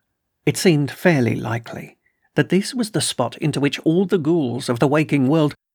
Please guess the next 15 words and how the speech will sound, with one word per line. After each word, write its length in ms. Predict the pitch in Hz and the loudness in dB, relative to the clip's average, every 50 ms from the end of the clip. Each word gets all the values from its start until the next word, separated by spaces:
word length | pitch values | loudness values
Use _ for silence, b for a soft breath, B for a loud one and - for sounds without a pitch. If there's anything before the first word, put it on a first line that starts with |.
| _ - | _ -6
cast 380 | - 185 190 185 - - - | -2 0 0 0 -2 -4 -4
the 100 | - 175 | -2 -2
refuse 640 | 170 175 202 202 - - - 98 - - - - - - - | 0 0 0 0 -2 -6 -8 -10 -10 -10 -12 -14 -14 -6 -6
of 120 | 139 120 | -2 0
their 140 | - 120 113 | 2 0 0
feastings, 600 | - - 196 160 - - - 156 170 190 - - _ _ _ _ _ _ _ _ _ _ _ _ _ _ | 2 0 0 0 -2 -4 -6 -10 -12 -12 -14 -16 _ _ _ _ _ _ _ _ _ _ _ _ _ _
and 80 | - 151 | 0 2
that 160 | 147 131 - | 2 0 0
if 220 | - - 147 - - | 0 -2 -2 0 0
he 200 | 156 151 135 123 | 0 0 0 0
had 360 | 113 - 147 127 117 - - - | 0 -2 -2 -2 -2 -4 -4 -6
but 160 | 117 113 - | -6 -4 -2
had 300 | - 123 131 127 113 - | -2 -2 -2 -2 -2 -2
good 200 | - 160 131 - | -2 -2 0 0
luck, 400 | 131 175 202 - - - - | 0 0 0 0 -4 -8 -16